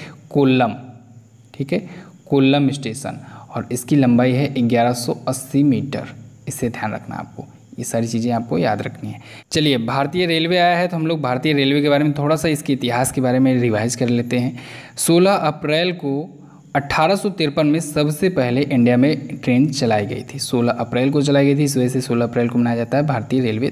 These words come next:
दिवस। अठारह सौ तिरपन को जब ये चलाई गई थी दोस्तों, तब लॉर्ड डलहौजी का शासनकाल था। किसका? लॉर्ड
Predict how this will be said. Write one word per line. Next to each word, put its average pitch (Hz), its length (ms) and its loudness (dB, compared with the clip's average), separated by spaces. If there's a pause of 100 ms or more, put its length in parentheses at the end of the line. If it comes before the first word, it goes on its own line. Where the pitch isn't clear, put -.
दिवस। 127 300 -2 (500)
अठारह 156 360 2
सौ 190 160 -6
तिरपन 165 320 -4
को 175 100 0
जब 175 160 2
ये 180 80 4
चलाई 143 380 2
गई 160 140 2
थी 143 100 -2
दोस्तों, 131 320 -2 (360)
तब 185 140 4
लॉर्ड 147 440 4
डलहौजी 139 640 -2
का 160 140 0
शासनकाल 107 520 -6
था। 110 240 -12
किसका? 147 380 0 (380)
लॉर्ड 135 420 2